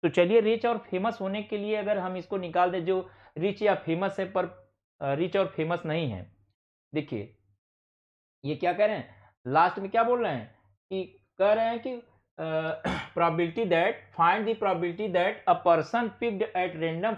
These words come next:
from the population is either famous or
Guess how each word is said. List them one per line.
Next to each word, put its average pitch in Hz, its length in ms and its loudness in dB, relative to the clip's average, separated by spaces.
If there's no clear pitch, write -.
from 190 180 0
the 185 100 -2
population 160 720 0
is 214 100 -4
either 160 520 4
famous 180 320 0
or 214 200 8